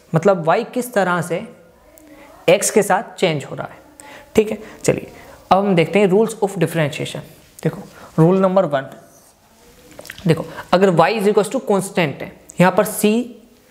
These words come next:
denote कर रहा है constant को, ठीक है, तो इसका differentiation होगा डी वाई upon डी एक्स ज़ीरो। मतलब आप ये कह सकते हो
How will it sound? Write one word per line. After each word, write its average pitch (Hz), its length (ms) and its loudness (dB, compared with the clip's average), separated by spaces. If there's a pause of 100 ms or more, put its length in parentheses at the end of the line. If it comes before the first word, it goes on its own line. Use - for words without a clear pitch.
(300)
denote 180 340 2
कर 175 120 4
रहा 151 160 2
है 190 100 -4 (320)
constant 160 460 -4
को, - 160 -14 (420)
ठीक 208 140 4
है, 160 60 2 (540)
तो 240 160 2
इसका 240 240 2
differentiation 202 640 -2
होगा 135 320 0 (480)
डी 151 180 4
वाई 147 300 -2 (1400)
upon 175 260 2
डी 147 140 2
एक्स - 420 -8 (520)
ज़ीरो। 135 340 2 (1200)
मतलब 208 260 4
आप 208 200 2
ये 208 140 4
कह 220 160 -2
सकते - 300 -6
हो 165 260 0